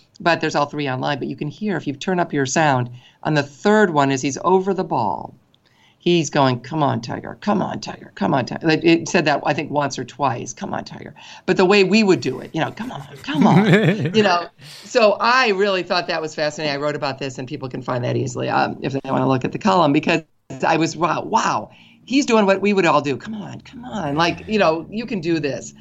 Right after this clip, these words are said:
Speaker 1: And that really told me a lot. And, and again, that's where, what was that, seven months ago?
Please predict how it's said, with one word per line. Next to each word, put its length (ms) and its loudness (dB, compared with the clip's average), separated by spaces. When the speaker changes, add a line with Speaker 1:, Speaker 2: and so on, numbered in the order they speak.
Speaker 1:
And 140 2
that 180 4
really 180 0
told 280 -6
me 80 -4
a 80 -4
lot. 260 0
And, 380 -8
and 80 0
again, 600 0
that's 260 -2
where, 380 -2
what 160 -10
was 140 -12
that, 360 -6
seven 300 0
months 240 -2
ago? 280 0